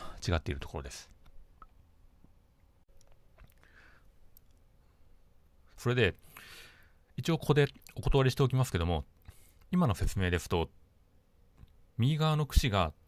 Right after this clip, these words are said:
世の中に先に登場して、それが普及して、その後に左側の串が新しく発明されて、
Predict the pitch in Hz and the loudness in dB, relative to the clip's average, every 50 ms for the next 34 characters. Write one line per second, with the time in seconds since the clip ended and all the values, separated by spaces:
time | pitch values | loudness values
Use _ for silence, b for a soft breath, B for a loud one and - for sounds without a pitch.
0 | - _ - 107 117 113 95 82 85 80 73 - 98 - 107 104 95 - 101 98 | -14 _ 0 0 2 2 0 0 -2 -6 -4 -6 -4 -2 -2 -2 -2 -2 -2 -2
1 | 98 92 98 92 85 - - 98 82 73 - 101 92 92 95 95 101 120 - - | 0 0 0 -2 -2 -2 -2 -2 -2 -2 -2 -4 -4 -2 -2 -4 -4 -6 -10 -14
2 | - - 104 92 85 - - - 117 92 80 - B B B B B B B - | -10 -6 -6 -6 -6 -6 -4 -4 -4 -4 -4 -6 B B B B B B B -12
3 | - - 147 160 170 196 196 139 98 110 113 90 82 - B B B B B B | -6 -4 -2 -2 -2 -2 -2 0 0 0 0 -2 -2 -6 B B B B B B
4 | B B B B B B B _ _ _ _ - 117 113 107 117 110 110 107 110 | B B B B B B B _ _ _ _ -2 2 2 4 4 4 4 2 2
5 | 110 104 - - - 131 123 95 73 69 - - _ - _ _ _ _ _ _ | 0 -2 -4 -6 -6 -2 -2 -2 -2 -4 -10 -18 _ -20 _ _ _ _ _ _
6 | _ - - - 107 104 95 - - 92 - - - - 95 92 87 - - 92 | _ -6 -2 0 0 0 0 -2 -4 0 6 6 6 6 6 2 -2 -2 -4 -4
7 | 95 - - - 160 110 - | -4 -4 -2 -2 -2 -2 -2